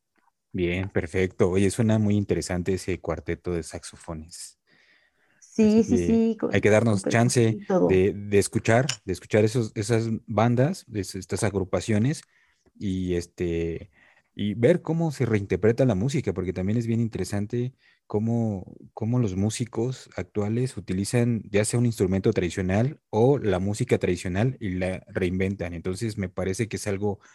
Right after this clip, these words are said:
Speaker 1: muy, muy, muy, muy padre y muy bonito y que debemos de escuchar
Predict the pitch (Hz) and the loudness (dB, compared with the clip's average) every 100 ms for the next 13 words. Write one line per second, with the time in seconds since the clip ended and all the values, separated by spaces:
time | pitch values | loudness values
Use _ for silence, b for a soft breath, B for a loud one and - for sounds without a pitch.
0 | b b b _ 107 110 110 107 107 104 | b b b _ -2 0 2 2 0 0
1 | 104 104 104 104 101 101 104 101 107 107 | -2 -2 -2 -2 -2 0 2 4 4 2
2 | 107 101 101 143 120 98 90 90 90 - | 2 2 2 2 0 0 -4 -6 -10 -14
3 | - 90 87 90 92 98 107 92 - - | -10 -8 -8 -2 0 0 -2 -4 -8 -8
4 | 98 95 95 | -4 -2 -4